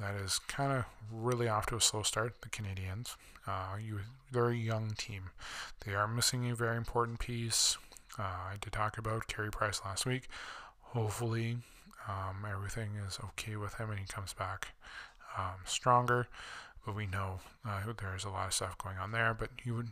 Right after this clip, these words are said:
you would think with the depth, everything, Jake, uh, Jake Allen, who is a very good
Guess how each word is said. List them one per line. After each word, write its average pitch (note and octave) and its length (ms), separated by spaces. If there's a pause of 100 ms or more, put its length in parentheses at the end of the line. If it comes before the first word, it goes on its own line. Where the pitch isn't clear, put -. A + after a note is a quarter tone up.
you C3 100
would A2+ 120
think B2 200
with A#2+ 140
the A#2+ 100
depth, A2 460
everything, A#2 540 (160)
Jake, - 360
uh, G#2+ 280 (640)
Jake A2 240
Allen, A#2 420
who A2+ 160
is G2+ 260 (200)
a G#2+ 100
very B2+ 240
good G#2+ 300